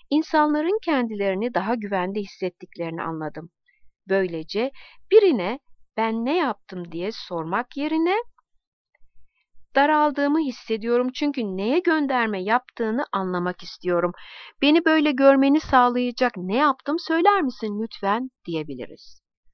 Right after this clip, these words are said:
Duygularımız ve ihtiyaçlarımız sesimizin tonundan, sözlerimizden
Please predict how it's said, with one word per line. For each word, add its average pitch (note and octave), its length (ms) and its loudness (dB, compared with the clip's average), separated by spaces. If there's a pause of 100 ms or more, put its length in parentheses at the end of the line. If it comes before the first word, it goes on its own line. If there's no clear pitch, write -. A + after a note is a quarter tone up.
(600)
Duygularımız D4+ 600 4 (100)
ve E4 80 0
ihtiyaçlarımız F#3+ 880 -4 (360)
sesimizin D4 720 -2
tonundan, B3 640 -2
sözlerimizden G#3+ 920 -4